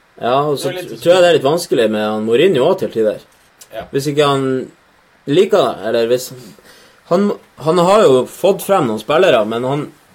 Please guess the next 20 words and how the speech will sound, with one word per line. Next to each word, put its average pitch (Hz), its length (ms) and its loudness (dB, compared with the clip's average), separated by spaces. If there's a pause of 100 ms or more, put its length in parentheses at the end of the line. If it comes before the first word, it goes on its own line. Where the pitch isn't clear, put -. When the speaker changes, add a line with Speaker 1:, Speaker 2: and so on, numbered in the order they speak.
(580)
Speaker 1:
han 135 140 0
er 185 140 2
jo 139 80 2
en 113 60 -4
sta - 280 0 (360)
kuk. - 280 0 (480)
Speaker 2:
Du - 80 -20
ser 143 160 -8
noe 135 80 -8
sånn 120 160 -16
som 107 160 -14
han 101 60 -18
Sala 123 420 -4
under 98 180 -20
han 92 140 -20
Mourinho. 101 340 -16 (260)
Speaker 1:
Ja. 123 180 -2 (100)
Speaker 2:
Lyktes 120 320 -18
ikke. 113 300 -14 (340)
Speaker 1:
Nei. 113 160 -6